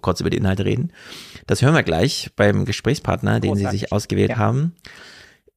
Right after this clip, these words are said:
Speaker 1: Vorher nur eine kleine Denksportaufgabe. Wir wollen jetzt ein Problem, das uns nicht richtig dargestellt wird, mal abschätzen in seiner Dimension. Menschen rennen in Potsdam mit Kartoffelbrei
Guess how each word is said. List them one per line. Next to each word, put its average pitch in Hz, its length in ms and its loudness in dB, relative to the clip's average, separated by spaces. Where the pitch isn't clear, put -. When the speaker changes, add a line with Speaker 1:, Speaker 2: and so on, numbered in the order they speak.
Speaker 1:
Vorher 160 800 2
nur 131 140 4
eine 175 120 4
kleine 139 340 0
Denksportaufgabe. 85 1080 -4
Wir 107 160 0
wollen 117 180 4
jetzt 131 220 0
ein 110 180 0
Problem, 107 680 2
das 107 240 0
uns 107 240 -2
nicht 113 180 0
richtig 127 320 -2
dargestellt 113 540 2
wird, 104 160 2
mal 98 240 2
abschätzen - 640 -6
in 101 160 0
seiner 95 260 4
Dimension. 90 640 -2
Menschen 156 400 2
rennen 135 220 2
in 98 200 -2
Potsdam 139 680 0
mit 98 440 0
Kartoffelbrei 147 1080 0